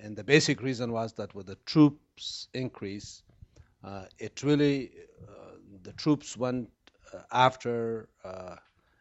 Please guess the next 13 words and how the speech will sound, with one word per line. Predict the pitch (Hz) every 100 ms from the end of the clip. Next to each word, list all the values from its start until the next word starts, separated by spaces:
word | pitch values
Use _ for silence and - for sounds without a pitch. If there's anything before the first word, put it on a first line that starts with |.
| _
demolishing | 110 120 139 139 - 123 117 -
the | 104 -
infrastructure | 185 - 131 - - 107 - 87 87 - _ _ _ _ _
that | 101
the | 104
Taliban | - 120 113 98 107
have | 101 98 _ _ _ _ _
built | 131 117 110 98 - _
in | 147 156
the |
districts | 127 135 131 - 120 -
around, | 101 107 110 104 104 - _ 104
uh, | 92 92